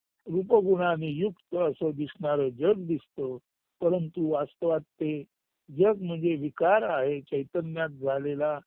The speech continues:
तो एक, अ, कमी प्रतीचा बदल आहे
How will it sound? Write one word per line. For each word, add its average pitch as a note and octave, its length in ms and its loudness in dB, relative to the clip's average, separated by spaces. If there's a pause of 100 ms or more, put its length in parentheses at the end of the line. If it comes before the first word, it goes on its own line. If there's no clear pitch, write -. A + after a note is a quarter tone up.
(440)
तो E3+ 280 -2 (520)
एक, F3+ 320 2
अ, D#3+ 240 2 (400)
कमी F#3 240 2
प्रतीचा E3+ 680 0
बदल D3 420 0
आहे C3+ 320 0